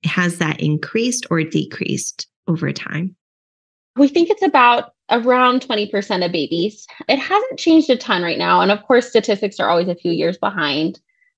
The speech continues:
Speaker 1: Mm.
Speaker 2: But as of right now, it's staying about the same.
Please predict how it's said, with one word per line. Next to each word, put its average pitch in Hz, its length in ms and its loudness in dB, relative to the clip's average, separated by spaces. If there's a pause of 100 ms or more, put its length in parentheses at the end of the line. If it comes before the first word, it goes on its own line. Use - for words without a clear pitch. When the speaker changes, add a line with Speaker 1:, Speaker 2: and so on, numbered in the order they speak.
(140)
Speaker 1:
Mm. 220 120 0 (420)
Speaker 2:
But 226 120 2
as 233 200 2
of 262 80 2
right 247 160 4
now, 202 260 2
it's - 140 -8
staying 190 240 0
about 185 220 0
the 185 80 -4
same. 180 360 -2